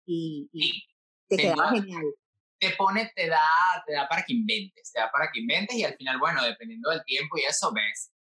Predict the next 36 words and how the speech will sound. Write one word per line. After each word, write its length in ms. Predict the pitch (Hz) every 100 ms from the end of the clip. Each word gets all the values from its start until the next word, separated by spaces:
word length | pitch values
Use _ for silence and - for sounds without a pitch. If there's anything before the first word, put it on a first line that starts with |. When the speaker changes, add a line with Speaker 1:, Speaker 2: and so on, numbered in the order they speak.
| _ _ 127
Speaker 2:
mm, 280 | 135 143
a 120 | 135 131
lo 60 |
mejor 240 | 120 104 101
se 100 | 127
adapta 260 | 127 131
el 100 | 151 147
formato, 520 | 110 110 185 220 127
quizás 280 | 113 - 107 107
es 60 | 120
un 100 | 120
tema 220 | 117 120
un 80 | 120
poco 180 | 120 120
más 120 | 117
cortito, 580 | - 120 123 165 196 123
se 120 | -
hace 540 | 107 - 120 123 123 127
cada 260 | 110 113 120
mes, 320 | 113 151 151
qué 80 | 117
sé 140 | 113 113
yo, 80 | 135
o 220 | 156 104
sea, 140 | 107 110 110
ya, 100 | 113 - 120
ya 240 | 131 131
miraré, 500 | 147 175 147 143 208 - _ _ _ -
pero 240 | 143 139
por 140 | 143
ahora 1040 | 135 131 131 131 131 147 156 156 147 143 143
no 220 | 143 143 -
creo 320 | 151 156 165
que 80 | 170
le 140 | 131
meta 220 | 120 117